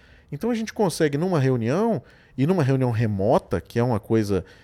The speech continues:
que tá cada vez mais em, em alta, né? Não tem porquê você,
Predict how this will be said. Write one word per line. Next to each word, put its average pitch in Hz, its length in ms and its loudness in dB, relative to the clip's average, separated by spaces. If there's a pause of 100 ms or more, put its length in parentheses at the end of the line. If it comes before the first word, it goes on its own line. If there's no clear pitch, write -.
(200)
que - 100 -8
tá 110 220 -2
cada 117 280 2
vez 104 320 -2
mais 107 540 0
em, 104 220 -4
em 92 160 -6
alta, 107 500 0
né? 139 220 0
Não 92 120 -4
tem 131 160 -6
porquê 127 640 0
você, 104 480 -4